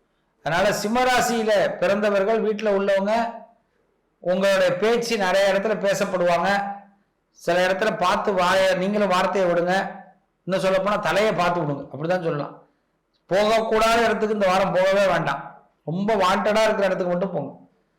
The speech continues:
நீங்களே வாண்டடா போயிடாதீங்க, கொஞ்சம் சிரமம். ஏன்னா காத்துக்கிட்டே இருப்பாங்க சில பொறுப்பெல்லாம் உங்க தலையில ஒப்படைச்சிடலான்னு. அப்புறமா நாமளே நிர்பந்தமா சில விஷயங்களை நம்ம எடுத்துக்கிற மாதிரி இருக்கும்.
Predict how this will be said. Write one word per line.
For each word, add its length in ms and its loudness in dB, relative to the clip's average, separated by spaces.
நீங்களே 520 0
வாண்டடா 340 2
போயிடாதீங்க, 420 0
கொஞ்சம் 220 -6
சிரமம். 440 -6
ஏன்னா 200 0
காத்துக்கிட்டே 500 0
இருப்பாங்க 440 -2
சில 220 0
பொறுப்பெல்லாம் 420 0
உங்க 120 2
தலையில 360 0
ஒப்படைச்சிடலான்னு. 600 -4
அப்புறமா 420 -2
நாமளே 440 0
நிர்பந்தமா 580 0
சில 180 0
விஷயங்களை 480 0
நம்ம 180 -2
எடுத்துக்கிற 400 0
மாதிரி 180 0
இருக்கும். 360 -4